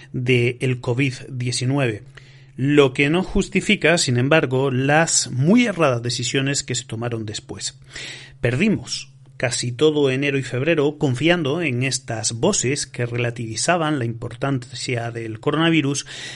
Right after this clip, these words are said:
pero desde la última semana de febrero ya no podíamos estar tan seguros de que no fuera a pasar nada. Italia estaba en una situación muy precaria, casi colapsando,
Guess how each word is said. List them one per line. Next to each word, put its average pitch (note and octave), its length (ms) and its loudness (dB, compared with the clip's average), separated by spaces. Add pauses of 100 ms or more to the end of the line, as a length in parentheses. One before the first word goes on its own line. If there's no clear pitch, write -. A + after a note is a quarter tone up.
(120)
pero D#3 400 6
desde C#3 380 2
la B2+ 100 2
última F3+ 320 0
semana D3 300 0
de D3+ 100 0
febrero C3 540 2
ya B2+ 160 0
no F3+ 160 0
podíamos B2+ 760 0
estar - 380 -2
tan C#3 180 -2
seguros C3 540 -2 (260)
de B2 180 0
que B2+ 120 0
no D#3 180 2
fuera D#3 420 0
a A#2 80 -2
pasar A#2 300 -4
nada. G2+ 400 -10 (960)
Italia F3+ 460 2
estaba E3+ 360 0
en F3+ 60 0
una E3 140 2
situación E3 480 0
muy F3 100 2
precaria, A#2 640 0 (320)
casi - 300 2
colapsando, A#2 720 -4